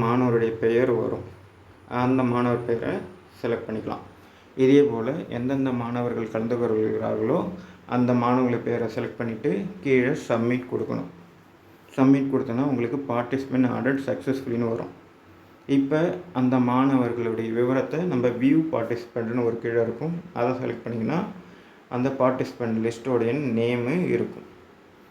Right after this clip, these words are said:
யார் யாரெல்லாம் நீங்க செலக்ட் பண்ணீங்களோ அந்த நேம் இருக்கும். உதாரணமாக ஒரு மாணவரை நீங்க செலக்ட் பண்ணது தவறா செலக்ட் பண்ணிட்டீங்க, இல்ல அந்த மாணவன் வந்து வேற போட்டியில கலந்துக்கிறேன், நான் அந்த போட்டியில கலந்து கொள்ளலன்னு சொல்லணும்னா அதுக்கு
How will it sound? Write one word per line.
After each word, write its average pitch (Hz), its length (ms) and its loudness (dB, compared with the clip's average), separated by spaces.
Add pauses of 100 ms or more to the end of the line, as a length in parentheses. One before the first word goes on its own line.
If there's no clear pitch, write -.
(140)
யார் 120 180 6
யாரெல்லாம் 120 300 2
நீங்க 117 200 -2
செலக்ட் 120 240 -2
பண்ணீங்களோ 117 340 -4
அந்த 120 180 -2
நேம் 113 240 0
இருக்கும். - 260 -6 (520)
உதாரணமாக 135 560 4
ஒரு 123 80 0 (100)
மாணவரை 123 480 0
நீங்க 117 160 -2 (100)
செலக்ட் 123 260 -6
பண்ணது 120 280 -2 (300)
தவறா 117 280 4 (100)
செலக்ட் 113 240 -8
பண்ணிட்டீங்க, 113 420 -4 (600)
இல்ல 127 120 2 (100)
அந்த 123 120 2 (120)
மாணவன் 120 320 0
வந்து 113 180 -2 (100)
வேற 120 180 2 (120)
போட்டியில 120 340 -2
கலந்துக்கிறேன், 117 460 -2
நான் 113 100 -2
அந்த 110 160 -2
போட்டியில 120 360 -4
கலந்து 113 260 -2
கொள்ளலன்னு 117 340 -2
சொல்லணும்னா 110 380 0 (720)
அதுக்கு 131 280 2